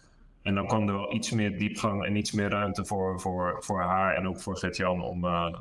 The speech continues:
ja, om uiteindelijk ook door hen die voorsprong te pakken. Nou ja, goed, tweede helft, eh, was het ook lang tanden bijten tot eigenlijk de laatste tien minuten. En toen is eigenlijk pas de wedstrijd begonnen. Ik geloof dat er toen elf tien stond voor, voor D V O. En toen is het, eh, toen is het, ja, toen is het pas,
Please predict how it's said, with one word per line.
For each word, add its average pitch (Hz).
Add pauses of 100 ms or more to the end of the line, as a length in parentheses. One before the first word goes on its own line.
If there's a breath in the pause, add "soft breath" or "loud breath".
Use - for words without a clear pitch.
(160)
ja, 87
om 95
uiteindelijk 101
ook 95
door 92
hen 98
die 95
voorsprong 95
te 95
pakken. 135
Nou 82
ja, 85
goed, 95
tweede 101
helft, 95
eh, 101
was 95
het 95
ook 107
lang 107
tanden 107
bijten 101
tot 120
eigenlijk 107
de 98
laatste 101
tien 101
minuten. 98
En 90
toen 101
is 101
eigenlijk 95
pas 113
de 127
wedstrijd 98
begonnen. 101
Ik -
geloof 98
dat 95
er 95
toen 107
elf 110
tien 110
stond 104
voor, 101
voor 98
D 98
V 98
O. 107
En 104
toen 110
is 101
het, 104
eh, 104
toen 113
is 107
het, 107
ja, 95
toen 107
is 107
het -
pas, 107